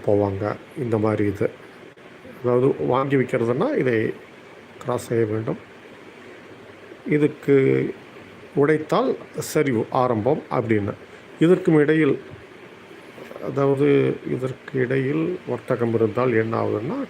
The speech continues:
டூ வே ட்ரெண்ட். இப்படியும் வச்சுக்கலாம், இது ஒரு ஃபார்முலா. இப்போ வந்து என்னன்னா, இதற்கும் இதற்கும் இடையில், அஹ், வர்த்தகம் இருந்து கொண்டிருக்கும்.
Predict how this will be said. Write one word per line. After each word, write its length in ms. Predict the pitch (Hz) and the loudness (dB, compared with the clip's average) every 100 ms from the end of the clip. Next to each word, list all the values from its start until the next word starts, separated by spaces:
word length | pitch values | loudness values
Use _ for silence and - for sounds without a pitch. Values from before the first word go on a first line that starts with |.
| - | 4
டூ 140 | 214 | 6
வே 60 | 143 | 6
ட்ரெண்ட். 360 | - 101 95 - - - - - - - - | 0 -8 -8 -16 -20 -20 -20 -20 -20 -12 -4
இப்படியும் 340 | 175 240 202 | 2 4 4
வச்சுக்கலாம், 300 | - 139 110 | 2 0 0
இது 160 | 127 156 | 2 2
ஒரு 180 | 156 - | 2 2
ஃபார்முலா. 360 | 131 110 110 - - - - - - - - - - | -2 0 -2 -2 -8 -20 -20 -20 -20 -20 -20 -20 -4
இப்போ 180 | 139 135 | 2 4
வந்து 220 | 139 147 | 4 2
என்னன்னா, 280 | 120 135 202 | 2 2 2
இதற்கும் 420 | 131 120 - 151 | 2 0 0 0
இதற்கும் 420 | 120 113 - 135 | 2 0 -2 -2
இடையில், 360 | 117 107 151 254 - - - | 0 2 0 -2 -8 -20 -12
அஹ், 440 | 104 107 113 107 | -10 -8 -6 -4
வர்த்தகம் 380 | 131 113 113 120 | -2 -2 0 0
இருந்து 220 | 107 107 | 0 -2
கொண்டிருக்கும். 400 | 104 101 95 - | -2 -2 -4 -8